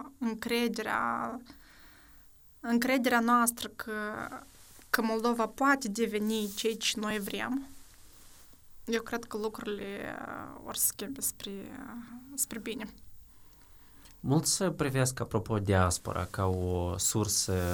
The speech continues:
Speaker 2: de investiții, da, pentru diferite industrii.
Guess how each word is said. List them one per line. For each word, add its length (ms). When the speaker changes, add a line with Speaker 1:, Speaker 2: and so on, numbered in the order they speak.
Speaker 2:
de 920
investiții, 840
da, 160
pentru 240
diferite 420
industrii. 800